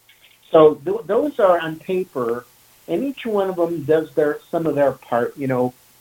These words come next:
Luce handles mainly Chicago, and, um,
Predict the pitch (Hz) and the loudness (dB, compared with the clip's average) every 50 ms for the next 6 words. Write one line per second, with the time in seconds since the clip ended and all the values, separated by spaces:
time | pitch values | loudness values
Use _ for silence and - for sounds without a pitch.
0 | - - _ _ - 139 147 185 214 220 214 - - - - _ _ _ _ - | -20 -20 _ _ -2 6 6 6 6 6 0 -8 -18 -20 -20 _ _ _ _ -4
1 | 165 165 156 160 143 143 143 127 - - _ - - - - - 240 254 247 220 | -2 0 0 0 0 -2 -2 -4 -6 -12 _ -20 -20 -20 -20 -20 -18 -18 -16 -14
2 | - 120 143 151 160 165 160 160 143 131 - - - - - - 170 160 151 151 | -6 -4 -2 0 0 0 0 0 -2 -2 -6 -10 -10 -10 -4 2 2 4 4 4
3 | 151 151 156 147 147 143 147 151 143 _ _ _ _ _ _ _ _ _ _ - | 2 0 -2 -2 -2 -2 -4 -6 -10 _ _ _ _ _ _ _ _ _ _ -20
4 | _ _ - 143 139 135 127 120 120 120 117 113 120 - - 113 110 104 98 98 | _ _ -6 -4 -4 -2 -2 -4 -6 -8 -8 -10 -12 -12 -10 -10 -8 -8 -10 -12
5 | 92 | -16